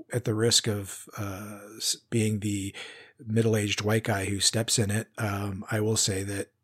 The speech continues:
you've got that going on. You've got something a little bit different. You're not writing about a grizzled, uh, twenty-year cop in New York who's working one last case before his partner gets killed and he goes on a revenge trip. You know, <laughs> this is not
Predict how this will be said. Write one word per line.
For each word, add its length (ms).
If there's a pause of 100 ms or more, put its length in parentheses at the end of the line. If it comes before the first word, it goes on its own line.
(160)
you've 260
got 240
that 260
going 300
on. 200
You've 120
got 200
something 280
a 40
little 180
bit 180
different. 340
You're 100
not 200
writing 300
about 260
a 60
grizzled, 540 (640)
uh, 220
twenty-year 640
cop 420
in 140
New 80
York 500
who's 420
working 300
one 140
last 240
case 340
before 260
his 100
partner 280
gets 240
killed 320
and 100
he 60
goes 220
on 120
a 40
revenge 400
trip. 280
You 100
know, 140
<laughs> 60
this 300
is 160
not 240